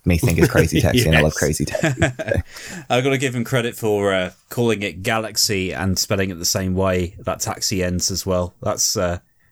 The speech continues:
Speaker 3: nice touch, guys.
Speaker 1: Just noticed that. Wow.
Speaker 2: Very good, very good. So, yeah, um, this, uh, is coming soon. Uh, do we know, is this coming as a Kickstarter or is this actually coming as a, a, a game? Do we not know yet?
Speaker 3: We have absolutely no idea.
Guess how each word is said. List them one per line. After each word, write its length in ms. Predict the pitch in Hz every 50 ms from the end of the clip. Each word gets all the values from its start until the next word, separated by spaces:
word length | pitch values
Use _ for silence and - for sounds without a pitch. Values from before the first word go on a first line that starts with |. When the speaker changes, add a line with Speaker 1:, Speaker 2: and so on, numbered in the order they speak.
| _ _
Speaker 3:
nice 220 | 113 110 92 -
touch, 280 | - - 104 82 - -
guys. 280 | - 78 76 76 - -
Speaker 1:
Just 140 | 185 -
noticed 260 | 208 214 220 220 - -
that. 140 | 170 139
Wow. 360 | 143 165 190 196 180 120 117 - - _ _ _ _ _ _ _
Speaker 2:
Very 240 | - 92 92 90 87
good, 240 | 85 92 90 87 82
very 240 | 87 92 95 95 95
good. 180 | 98 95 92
So, 220 | - - 165 156 147 - - - - - - - - -
yeah, 240 | 160 180 226 254 254 - -
um, 320 | 226 226 220 208 208 214 -
this, 340 | 175 208 220 202 - -
uh, 420 | - 190 190 190 190 190 190 190 202 -
is 240 | - 175 175 -
coming 340 | - - - 208 190 185 185
soon. 400 | 165 - - 190 190 196 214 220
Uh, 140 | - 185 185
do 120 | 175 175
we 100 | 180 208
know, 100 | 202 208
is 240 | 202 202 202 180 156
this 120 | 196 202 -
coming 280 | - 208 202 196 196 -
as 160 | - 175 175 170
a 60 | 156
Kickstarter 680 | - - - 226 - - - - 214 220 233 226 - 240
or 160 | 220 220 202
is 100 | 160 131
this 140 | 147 139 -
actually 260 | 151 - - - 127
coming 260 | - 170 160 156 147
as 140 | 147 151 139
a, 520 | 147 139 143 135 110 135 127 123 127 117 - 123 120
a, 20 | -
a 60 | 117
game? 260 | - 151 160 170 175
Do 100 | 143 147
we 100 | 135 139
not 180 | 135 139 139 139
know 240 | 123 131 147 170 202
yet? 440 | 254 262 214 220 247 269 - - -
Speaker 3:
We 140 | - 117 113
have 180 | 110 104 - - _
absolutely 840 | - 143 143 135 - - - 131 127 131 139 139 104 117 123 120 110
no 460 | 101 98 101 104 110 117 113 110 110 110
idea. 520 | 110 110 107 - 101 92 90 87 90 -